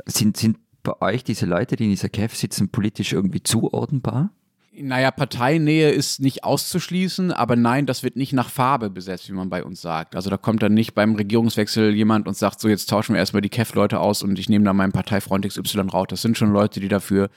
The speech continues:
Speaker 2: äh, sachlich qualifiziert sind. Und was diese kef dann alle vier Jahre beschließt, also so oft wird bei uns in der Regel diese Finanzierung verändert und erneuert, muss dann übrigens auch nochmal durch die Parlamente der Bundesländer, da sind wir dann wieder in der Politik, die müssen das absegnen. Und diese Extrainstanz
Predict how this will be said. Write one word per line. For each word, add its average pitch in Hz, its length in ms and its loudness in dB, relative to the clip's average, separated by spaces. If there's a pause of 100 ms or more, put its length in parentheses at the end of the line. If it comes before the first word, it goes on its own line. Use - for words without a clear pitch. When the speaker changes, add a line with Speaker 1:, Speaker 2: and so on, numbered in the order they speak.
(380)
Speaker 2:
äh, - 100 -4
sachlich 104 500 -2
qualifiziert 104 600 0
sind. 104 240 0 (360)
Und 113 220 -6
was 120 220 0
diese 127 220 -4
kef - 400 -4
dann 123 180 2
alle 131 220 0
vier 120 160 0
Jahre 117 260 2
beschließt, 131 480 -2
also 110 100 -2
so 110 160 -2
oft - 160 -6
wird 117 140 -4
bei 110 80 0
uns - 400 -6
in 107 220 0
der 101 160 2
Regel 113 420 2
diese 101 320 0
Finanzierung 107 720 0
verändert 113 440 -2
und 95 100 -10
erneuert, 110 460 -2 (420)
muss 135 260 2
dann 139 140 0
übrigens 127 300 -2
auch 98 100 0
nochmal 131 220 2
durch 117 100 0
die - 80 -4
Parlamente 120 500 2
der 120 100 2
Bundesländer, 98 680 2
da 95 80 -2
sind 107 200 -2
wir 110 60 0
dann 101 140 0
wieder 101 260 0 (520)
in 104 120 -8
der 98 80 -2
Politik, 101 380 -2
die 104 80 0
müssen 107 180 2
das 98 120 -4
absegnen. 123 580 -2
Und 107 240 -4
diese 120 260 -2
Extrainstanz 123 960 -4